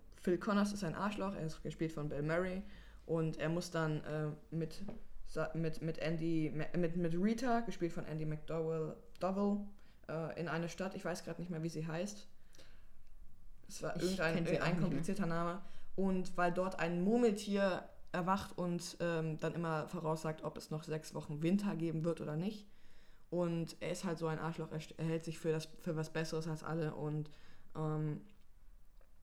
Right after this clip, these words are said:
Speaker 1: dann wacht er aber am nächsten Morgen auf und es ist irgendwie wieder derselbe Tag. Er wacht nämlich jetzt ab jetzt immer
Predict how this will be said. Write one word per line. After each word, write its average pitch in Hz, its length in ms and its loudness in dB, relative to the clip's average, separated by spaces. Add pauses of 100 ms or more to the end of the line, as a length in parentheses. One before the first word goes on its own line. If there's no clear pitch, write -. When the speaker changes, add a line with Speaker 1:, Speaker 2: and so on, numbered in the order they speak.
(440)
Speaker 1:
dann 175 520 4 (240)
wacht 170 400 0
er 175 80 2
aber 175 200 0
am 165 120 2
nächsten 185 280 2
Morgen 160 220 2
auf 262 260 0
und 214 120 -2
es 202 100 -6
ist - 220 -4
irgendwie 220 280 2
wieder 196 200 4
derselbe 175 440 8
Tag. 160 380 -2 (340)
Er 160 120 -2
wacht 185 240 -2
nämlich 165 320 0
jetzt 160 240 -2
ab 160 100 -4
jetzt 160 300 -2
immer 214 340 0